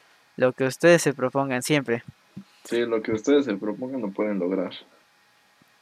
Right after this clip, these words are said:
Speaker 2: Y el que les diga que no, pues, no es su amigo.
Speaker 1: Pues sí, ¿no? Que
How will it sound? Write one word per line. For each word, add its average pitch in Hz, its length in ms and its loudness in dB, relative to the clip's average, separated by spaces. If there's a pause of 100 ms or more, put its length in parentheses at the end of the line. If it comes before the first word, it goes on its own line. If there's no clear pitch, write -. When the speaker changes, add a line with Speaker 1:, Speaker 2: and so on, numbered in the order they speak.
(200)
Speaker 2:
Y 120 100 -4
el 107 120 -4
que 123 80 0
les 117 160 2
diga 135 240 6
que 110 100 -2
no, 135 380 2 (1500)
pues, 110 580 -2 (880)
no 120 120 -6
es 123 80 -8
su 123 60 -4
amigo. 104 360 0 (840)
Speaker 1:
Pues 151 160 0
sí, 226 180 -2
¿no? 175 180 0
Que 131 400 -2